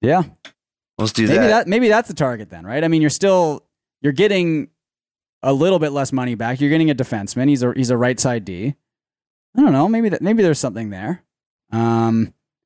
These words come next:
Speaker 1: but I feel like also Washington's in kind of, it's also kind of like, why would Washington make that trade?
Speaker 2: Yeah,
Speaker 1: right?
Speaker 2: like, are they just trying to get more offense? 'Cause they've been, like, pretty miserable from what I've, I've seen.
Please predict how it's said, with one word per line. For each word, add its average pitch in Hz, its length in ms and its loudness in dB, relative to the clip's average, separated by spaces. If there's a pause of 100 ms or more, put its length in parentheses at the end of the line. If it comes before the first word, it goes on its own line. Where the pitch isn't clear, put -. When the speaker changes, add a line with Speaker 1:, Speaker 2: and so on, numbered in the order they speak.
Speaker 1:
but 143 100 2
I 160 80 2
feel 269 260 2
like 147 180 2
also 143 680 0
Washington's 135 580 -2
in 123 160 -2
kind 123 200 0
of, 107 160 -6 (920)
it's 143 120 0
also 214 180 2
kind 196 140 0
of 170 60 -2
like, 147 120 -4
why 110 280 -2
would 127 140 -4
Washington 123 480 0
make 117 200 -2
that - 280 -8
trade? 131 540 0
Speaker 2:
Yeah, 135 480 2
Speaker 1:
right? 107 60 2
Speaker 2:
like, 104 320 0 (880)
are 113 100 0
they 117 120 -2
just 123 240 -2
trying 113 240 -2
to 120 60 -2
get 113 260 -2
more 104 440 0
offense? 117 400 -2
'Cause 160 120 -4
they've 381 140 0
been, 214 140 0
like, 135 160 -4 (220)
pretty 180 240 -2
miserable 104 500 -2
from 104 160 -8
what 98 140 0
I've, 92 340 0
I've 101 220 -4
seen. 85 420 -4